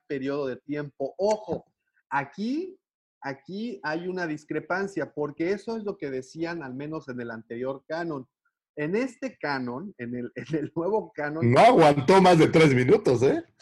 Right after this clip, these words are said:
Speaker 1: Este, pues es que no. Eh, aquí, en este canon, eh, decían, muestran, perdón,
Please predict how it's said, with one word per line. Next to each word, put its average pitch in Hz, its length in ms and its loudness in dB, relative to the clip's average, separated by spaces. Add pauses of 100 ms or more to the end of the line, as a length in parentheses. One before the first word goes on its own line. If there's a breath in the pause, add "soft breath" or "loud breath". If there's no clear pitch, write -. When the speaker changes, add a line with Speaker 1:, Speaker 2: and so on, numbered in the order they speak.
(100)
Speaker 1:
Este, 131 680 -4
pues 120 160 -12
es 165 180 -4
que 156 160 -6
no. 131 360 -8 (460)
Eh, 135 500 -4 (400)
aquí, 196 460 -8
en 170 140 -4
este 202 380 -6
canon, 170 560 -8
eh, 131 120 -14 (100)
decían, 165 600 -6 (340)
muestran, 156 680 -4
perdón, 127 420 -6